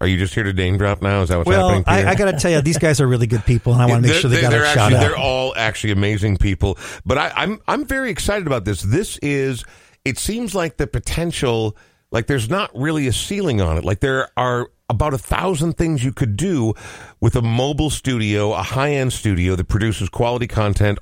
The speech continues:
Speaker 1: on the river. I mean, again, whether we're talking about culture, I mean, you can have national bands on there, and it's gonna be fun for people,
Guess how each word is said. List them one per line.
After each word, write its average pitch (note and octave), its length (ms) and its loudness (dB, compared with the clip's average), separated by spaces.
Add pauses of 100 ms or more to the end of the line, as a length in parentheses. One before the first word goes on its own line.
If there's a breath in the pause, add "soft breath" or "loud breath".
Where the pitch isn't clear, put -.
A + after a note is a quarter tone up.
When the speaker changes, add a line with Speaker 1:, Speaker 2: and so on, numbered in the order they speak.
Speaker 1:
on C3+ 220 0
the A#2+ 80 -2
river. G#2+ 480 -2 (480 loud breath)
I - 40 -2
mean, C3 140 2
again, C3+ 240 -2
whether E3 240 -2
we're D3+ 80 -4
talking F#3 380 -4
about A#2+ 200 -2
culture, A#2 400 -2
I A2+ 40 0
mean, A#2+ 180 -2 (220 loud breath)
you B2+ 120 -2
can E3 140 -4
have D3+ 320 -2
national B2 400 0
bands G#2+ 400 0
on E2+ 160 0
there, D#2+ 160 2
and E2+ 80 2
it's E2+ 100 -4
gonna A2 140 0
be F2+ 140 0
fun A2+ 260 0
for C3+ 160 -2
people, D3+ 400 0